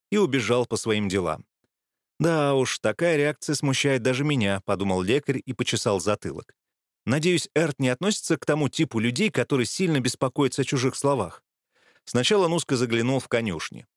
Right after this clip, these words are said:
Но, бросив всего взгляд на стойла и высовывающиеся головы скиров, он быстро поменял направление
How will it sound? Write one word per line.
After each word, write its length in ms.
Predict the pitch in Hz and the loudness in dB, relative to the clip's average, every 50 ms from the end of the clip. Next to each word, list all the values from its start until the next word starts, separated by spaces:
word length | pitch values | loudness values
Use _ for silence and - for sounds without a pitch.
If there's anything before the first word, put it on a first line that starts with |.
| _ _ - | _ _ 0
Но, 160 | 101 110 123 | 2 2 4
бросив 320 | 135 165 202 180 - 175 139 | 4 4 2 2 2 0 0
всего 280 | - - 160 160 156 | 0 2 2 2 2
взгляд 400 | 139 123 107 104 135 156 151 - | 2 0 0 0 0 0 0 0
на 120 | 131 127 123 | 0 0 0
стойла 420 | - - - 170 175 170 139 113 | -2 -2 0 2 2 2 2 2
и 120 | 107 101 | 2 2
высовывающиеся 920 | 101 90 107 117 - 151 151 131 113 107 110 110 101 - 120 113 - - 113 | 0 0 -2 0 0 2 2 2 2 2 2 2 0 0 -2 0 0 0 0
головы 360 | 104 120 131 117 98 90 101 | 2 2 2 2 0 0 -2
скиров, 460 | - - - 190 214 190 160 - - | -4 -4 -2 0 2 2 0 0 0
он 180 | 127 123 123 120 | 0 0 2 2
быстро 300 | 180 214 196 - - 151 | 0 0 0 0 -2 -2
поменял 400 | - 147 131 123 120 123 120 110 | 0 2 2 2 2 2 2 2
направление 640 | 107 92 - 101 101 101 127 175 190 175 160 151 | 0 0 0 0 0 2 2 2 2 2 0 0